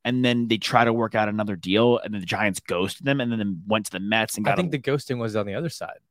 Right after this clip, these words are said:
Speaker 1: Correa ghosted?
Speaker 2: I thought they were saying that Correa was ghosting him.
Speaker 1: It's, it turns into, like, a he should, he said, she said type situation with these
Speaker 2: Regardless, I
Speaker 1: guys.
Speaker 2: think he's in a better situation.
Speaker 1: I, it's just a crazy move by the Mets, who had already locked up Verlander,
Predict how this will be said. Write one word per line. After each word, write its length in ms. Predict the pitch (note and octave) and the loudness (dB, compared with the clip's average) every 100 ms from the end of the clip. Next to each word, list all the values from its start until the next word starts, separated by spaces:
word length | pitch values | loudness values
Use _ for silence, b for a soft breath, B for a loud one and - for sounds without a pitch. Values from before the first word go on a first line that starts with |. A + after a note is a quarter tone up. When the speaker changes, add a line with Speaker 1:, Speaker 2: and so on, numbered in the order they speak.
| _ _ _ _ _ | _ _ _ _ _
Speaker 1:
Correa 400 | - A2 F#2 A#2 | -6 -2 0 2
ghosted? 440 | C#3 D3 - F#3 | 4 4 4 4
Speaker 2:
I 60 | G3 | 4
thought 140 | C3 | 2
they 80 | C3 | 2
were 80 | B2 | 0
saying 240 | - B2+ | 0 -4
that 100 | A2+ | -6
Correa 380 | - G#2+ A2+ C3 | -8 -6 -2 -2
was 160 | G2 - | -4 -8
ghosting 280 | D#2 - - | -14 -14 -18
him. 80 | - b b b _ - | -20 b b b _ -16
Speaker 1:
It's, 320 | B2+ - - | -10 -10 -8
it 140 | B2+ | -8
turns 240 | - D3 D#3 | 0 4 4
into, 160 | C#3+ | 4
like, 60 | B2 | 0
a 40 | |
he 220 | F2 - A2 | -2 -2 -2
should, 260 | - F#2 - - | -2 -6 -6 -10
he 200 | F#2+ A2+ | -4 -2
said, 260 | A#2 G#2+ F2 | 0 -2 -2
she 160 | G2+ | -2
said 260 | A2+ F2+ D#2 | -2 -2 -4
type 220 | F2 E2 | -6 -8
situation 380 | E2+ - E2 F#2 | -8 -8 -2 0
with 60 | |
these 60 | B2+ | 4
Speaker 2:
Regardless, 400 | C#3+ C#3 D3 C3 | 6 6 2 -4
I 120 | - | -4
Speaker 1:
guys. 80 | - | -4
Speaker 2:
think 140 | C3+ | -4
he's 180 | A#2 A2+ | -4 -6
in 60 | A2+ | -6
a 40 | |
better 260 | G2 G#2 G2 | -2 0 0
situation. 580 | - F#2 F2 D2 - _ _ _ _ _ _ - | -4 -12 -12 -12 -16 _ _ _ _ _ _ 6
Speaker 1:
I, 180 | F3+ C4+ | 10 10
it's 260 | - A#2+ | 6 0
just 160 | D#3+ - | -2 -4
a 40 | |
crazy 840 | - - C#3+ E3 E3 D#3 D#3+ C3+ B2+ | -6 -6 2 6 8 8 6 4 2
move 500 | A#2 A2+ A2+ A2 G2 | 6 8 8 8 4
by 140 | G2+ | 2
the 100 | G2+ | 2
Mets, 380 | G2+ G#2 G#2 - | 2 2 2 0
who 100 | G#2+ | -2
had 120 | G2 | 0
already 260 | F#2+ A2+ F#2+ | 2 2 2
locked 360 | G2+ G#2+ - | 4 4 4
up 100 | B2 | 2
Verlander, 720 | G2 A2+ G#2 G#2 G2+ G2+ G#2 | 4 2 4 4 2 0 0